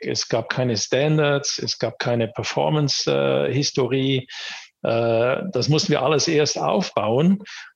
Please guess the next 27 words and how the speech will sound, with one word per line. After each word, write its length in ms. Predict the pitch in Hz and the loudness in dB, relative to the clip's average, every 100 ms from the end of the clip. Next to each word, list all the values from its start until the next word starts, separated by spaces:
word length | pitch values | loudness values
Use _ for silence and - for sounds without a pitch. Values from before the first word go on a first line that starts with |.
| _ | _
Und 320 | - 135 - | -2 -2 0
darum 440 | 135 156 170 185 151 | 2 4 4 4 4
haben 160 | 143 | 4
wir 100 | 147 | 4
dann 160 | 139 135 | 2 2
auch 200 | 135 - | 0 -2
die 200 | 139 139 | -2 -2
Idee 240 | 131 143 | 0 0
gehabt 420 | 151 135 131 - | 2 2 0 -2
mit 180 | - 127 | -4 -2
diesem 260 | 131 120 120 | -2 0 0
Dow 160 | 117 123 | 0 0
Jones 400 | 127 143 170 143 | 0 2 2 2
Index, 640 | 120 110 123 - - - | 2 2 0 -2 -4 -4
um, 320 | - 123 127 | -4 0 0
um 200 | 127 123 | 0 0
den 180 | 123 123 | 2 2
Menschen, 460 | 123 135 - 139 135 | 2 2 2 2 2
um 120 | 120 | 2
den 160 | 120 120 | 2 0
Anlegern 560 | 127 131 127 123 120 | 0 2 2 2 0
wirklich 380 | 123 123 - 135 | -2 -4 -6 -2
auch 180 | 117 110 | -2 -2
eine 160 | 113 | 0
Messgröße 680 | 117 143 - - 113 110 110 | 2 0 0 -2 -2 -2 -2
zu 180 | - 120 | -4 -4
geben. 480 | 117 107 117 156 | -2 -2 2 0